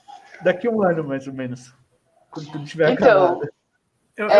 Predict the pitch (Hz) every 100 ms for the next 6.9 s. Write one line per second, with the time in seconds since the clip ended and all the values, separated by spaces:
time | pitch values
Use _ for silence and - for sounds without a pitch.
0 | 156 202 196 240 240 247 - 247 226 233
1 | 233 233 240 269 220 196 - 170 175 175
2 | 147 143 139 151 151 _ - - 170 165
3 | 170 180 170 175 170 175 175 - - -
4 | 151 156 175 156 143 143 147 151 _ _
5 | _ _ _ - - - - 330 247 226
6 | - - 233 226 220 202 180 170 -